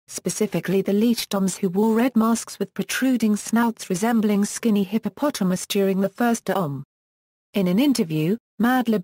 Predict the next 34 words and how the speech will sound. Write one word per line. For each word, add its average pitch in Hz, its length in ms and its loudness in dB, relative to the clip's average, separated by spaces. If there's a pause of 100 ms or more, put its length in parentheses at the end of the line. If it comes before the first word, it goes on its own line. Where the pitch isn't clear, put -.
(120)
said 196 260 -4
that 185 140 -4
the 202 160 2
atmosphere 175 680 -2
and 180 140 0
sound 208 360 -2
on 196 100 2
the 196 80 0
Kawamoto 202 880 0
albums 180 460 0
owe 254 140 4
much 233 320 0
to 208 80 -2
the 185 100 0
work 214 280 0
of 185 100 -4
Alan 220 400 2
Goriger 208 440 0
on 185 140 0
the 180 60 0
soundtrack 220 720 0
of 185 80 -4
La 202 120 0
Planète 247 440 0
Sauvage. 180 560 -2 (680)
An 190 160 4
early 208 260 2
Kawamoto 208 760 0
video 208 420 0
features 185 520 -4
excerpts 180 560 -4
from 185 180 -2
the 165 80 -2
film, 156 440 -2